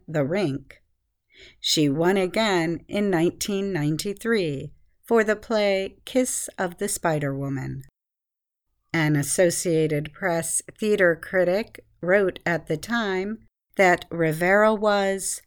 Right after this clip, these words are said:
"more than a musical theater star. She's a force of nature." The second Tony was an especially sweet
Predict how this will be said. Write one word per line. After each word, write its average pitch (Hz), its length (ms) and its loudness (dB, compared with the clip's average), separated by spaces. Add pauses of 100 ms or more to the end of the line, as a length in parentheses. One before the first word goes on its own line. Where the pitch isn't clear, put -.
(260)
"more 214 560 4
than 170 220 2
a 165 80 4
musical 175 580 0
theater 196 460 0
star. 147 720 -4 (260)
She's 131 380 -2
a 131 100 -2
force 160 680 -2 (180)
of 190 200 -2
nature." 139 760 -4 (1120)
The 143 140 2
second 170 800 0
Tony 170 640 0
was 214 520 0 (100)
an 220 160 2
especially 240 1040 0
sweet 254 480 0